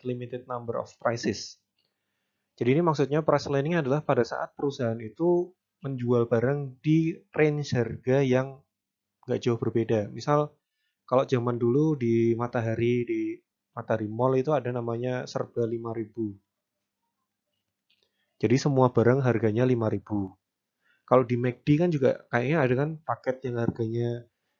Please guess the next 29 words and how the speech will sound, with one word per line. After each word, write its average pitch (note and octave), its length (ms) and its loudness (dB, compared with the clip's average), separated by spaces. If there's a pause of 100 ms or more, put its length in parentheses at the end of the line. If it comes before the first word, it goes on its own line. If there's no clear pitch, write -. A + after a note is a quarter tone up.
(420)
sekian B2+ 500 0
gitu, A2+ 160 -6
di A#2 80 -8
bawah A2 240 0
lima A#2 240 -2
ribu A#2+ 320 2
atau A#2 480 0 (400)
paket A2 240 -2
goceng B2+ 480 -2
apa-apa B2 320 0
itu B2 160 -2
kan. C3+ 220 -6
Nah, G#2+ 100 -8
itu C#3 160 -6
price A#2+ 320 -6
lining. A2+ 400 -8 (560)
Kemudian C#3+ 640 2 (880)
di B2+ 240 2 (1200)
Miniso D3+ 640 0
ya, B2 160 -8
Miniso C3 720 -6 (1400)
itu G3 240 2
juga C#3+ 320 2
kalau C#3 160 4
kita C#3 240 -2
perhatikan C3 560 -4 (400)
barang-barangnya A#2+ 720 0
itu F3+ 80 -2
sebenarnya C3 640 -6